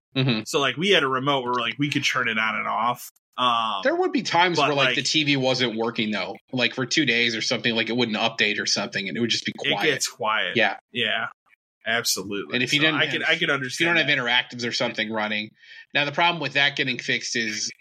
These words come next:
Speaker 1: I doubt that they're interest-, necessarily interested in a fix for that, 'cause that could be any number
Speaker 2: Yeah.
Speaker 1: of things. Like, behind those T Vs, at least, you know, ours was old, but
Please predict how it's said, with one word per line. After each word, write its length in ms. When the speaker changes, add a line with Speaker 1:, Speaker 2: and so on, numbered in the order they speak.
Speaker 1:
I 140
doubt 400
that 200
they're 480
interest-, 460
necessarily 460
interested 460
in 200
a 60
fix 380
for 180
that, 360
'cause 100
that 140
could 100
be 100
any 160
number 280
Speaker 2:
Yeah. 60
Speaker 1:
of 80
things. 360
Like, 200
behind 280
those 140
T 160
Vs, 240
at 80
least, 320
you 200
know, 80
ours 260
was 120
old, 280
but 100